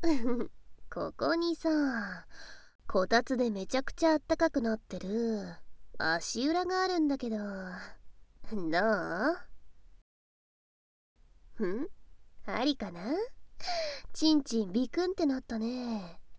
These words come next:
エッチだな。ほら、こっち向いて、チンチン。足でシコシコしてあげるから。<laughs> なんかこっちもくすぐったいかも。ん、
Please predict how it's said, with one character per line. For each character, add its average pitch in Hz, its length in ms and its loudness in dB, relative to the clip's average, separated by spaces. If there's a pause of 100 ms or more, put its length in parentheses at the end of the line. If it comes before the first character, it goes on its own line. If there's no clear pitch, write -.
(220)
エ 202 200 0
ッ 214 60 -4 (100)
チ 220 160 -6
だ 214 120 -4
な。 233 880 -8 (880)
ほ 302 160 6
ら、 262 440 2 (380)
こ 208 120 4
っ 208 100 0
ち - 140 -2
向 247 120 0
い 214 80 -2
て、 196 120 -8 (720)
チ 262 220 0
ン 233 100 -2
チ - 200 -8
ン。 220 600 -4 (920)
足 220 240 2
で 208 100 0
シ - 180 -4
コ 311 140 4
シ - 100 -4
コ 226 120 2
し - 80 -6
て 214 100 -4
あ 208 100 -2
げ 226 140 -2
る 240 100 -2
か 226 120 -6
ら。 190 260 -8 (1300)
<laughs> 269 520 -2 (840)
な 214 300 -2
ん 240 60 -4
か 196 140 -8
こ 226 180 2
っ - 40 -2
ち 285 200 -2
も 240 160 4
く - 120 -6
す 277 220 -4
ぐ 320 100 0
っ 320 40 -2
た 349 200 0
い 359 60 0
か 320 120 2
も。 277 220 6
ん、 254 40 2